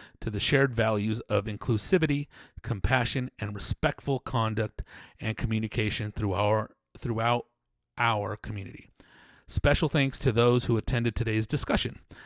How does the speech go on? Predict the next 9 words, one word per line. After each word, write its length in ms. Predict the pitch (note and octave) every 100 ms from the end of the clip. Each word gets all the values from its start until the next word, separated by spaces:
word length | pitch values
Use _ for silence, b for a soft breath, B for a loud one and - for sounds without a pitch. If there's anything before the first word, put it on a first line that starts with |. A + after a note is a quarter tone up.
| B B -
African 380 | B2 B2+ C#3+ C3
American 600 | A#2 A#2 A#2 B2+ A#2 B2
advocacy 600 | A#2 A#2 A#2 - B2 D#3
groups, 500 | C#3 C#3+ E3 - - - b b
City 540 | - C#3 B2+ B2+ A#2 A2
of 180 | G#2
Riverside 520 | A2+ A#2+ A#2+ - G#2+ G#2+
Leadership, 640 | B2+ D3 C3+ D#3 D3 - B B B
faith-based 800 | - D3 C3+ - B2 B2 A2 -